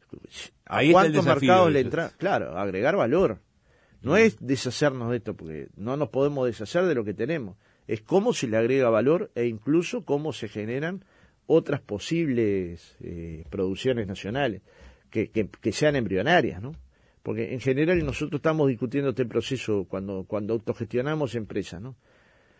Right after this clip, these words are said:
Speaker 1: Es que vale, es que vale la pena agarrar una empresa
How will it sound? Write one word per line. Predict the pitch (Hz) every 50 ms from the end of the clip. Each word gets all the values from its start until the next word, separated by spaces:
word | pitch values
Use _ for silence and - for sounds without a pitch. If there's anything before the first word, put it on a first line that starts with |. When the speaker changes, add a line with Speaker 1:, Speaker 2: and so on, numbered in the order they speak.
| _ _ _ _ _ _ _ -
Speaker 1:
Es | 143 156 -
que | - 131 139 135 123
vale, | 131 165 175 180 165 - -
es | 139 135 -
que | - 147
vale | 147 170 180 180 165
la | 147 127 113
pena | - 165 160 156 143
agarrar | 131 123 123 151 147
una | 147 127
empresa | 117 113 - 147 147 - - 120 110 107 104 101